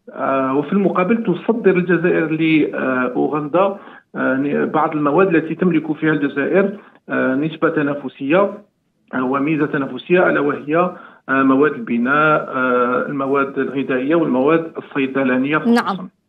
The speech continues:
Speaker 2: طيب، السيد شكيب قويدري، بالحديث عن هذه الصفقة وعن التوجه الجديد للجزائر، إذن فيما يخص التوجه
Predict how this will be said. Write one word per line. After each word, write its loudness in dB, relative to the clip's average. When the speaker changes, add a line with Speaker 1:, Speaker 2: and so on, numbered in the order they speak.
Speaker 2:
طيب، 8
السيد 6
شكيب 4
قويدري، 6
بالحديث 4
عن 6
هذه 4
الصفقة 0
وعن 6
التوجه 6
الجديد 6
للجزائر، 4
إذن 4
فيما 4
يخص 2
التوجه 2